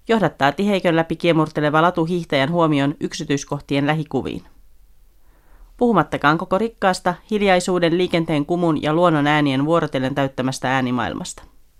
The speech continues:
Esielokuvallisuus viehättää minua ajatuksena suunnattomasti. Siitä asti, kun kuulin tämän termin ja siihen liittyvän muiston Lasse Naukkariselta muutama vuosi sitten,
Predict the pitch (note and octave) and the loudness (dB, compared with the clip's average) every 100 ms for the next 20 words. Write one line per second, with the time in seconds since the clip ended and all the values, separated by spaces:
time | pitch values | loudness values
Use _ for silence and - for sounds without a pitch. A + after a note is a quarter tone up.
0 | - - - - - - - - - - | -20 -20 -20 -20 -20 -20 -20 -20 -20 -20
1 | - - - - - - - - _ - | -20 -20 -20 -20 -20 -20 -20 -20 _ -20
2 | _ _ _ - - - - C#4 C#4 G3+ | _ _ _ -20 -20 -20 -4 -2 2 4
3 | G3 F#3+ E3 D3 C#3+ C#3+ C3+ - - G3 | 4 4 4 4 2 -2 -4 -6 -2 0
4 | F#3 - C3+ C#3+ C#3 D3 D#3+ C#3+ - C#3 | 0 2 2 4 4 4 2 0 -6 -4
5 | B2+ D3+ C3 B2+ - F3+ - - - - | -2 0 -2 -4 -6 -8 -10 -16 -20 -20
6 | _ - - - - - - - - - | _ -20 -20 -20 -20 -20 -20 -20 -20 -20
7 | - - B3+ D#3 F#3 G#3 F3 E3 G3 F#3+ | -12 -2 4 4 4 0 0 2 4 4
8 | D3 C#3 C3 E3 F#3+ F3+ D3+ C#3 F#3 F3 | 2 2 0 2 2 2 2 2 0 0
9 | D3 C3+ - C3 C#3 E3+ E3+ D3 C#3+ D#3+ | 2 0 -2 0 2 2 0 0 0 0
10 | D3 D3+ D#3 D3+ C#3+ D3 C#3 D3 D#3+ D3+ | 0 0 0 -4 -2 -2 -2 0 2 4
11 | C3 C3+ C#3 C#3 C3+ - C3 C#3 | 2 2 -2 -2 -8 -4 -4 -4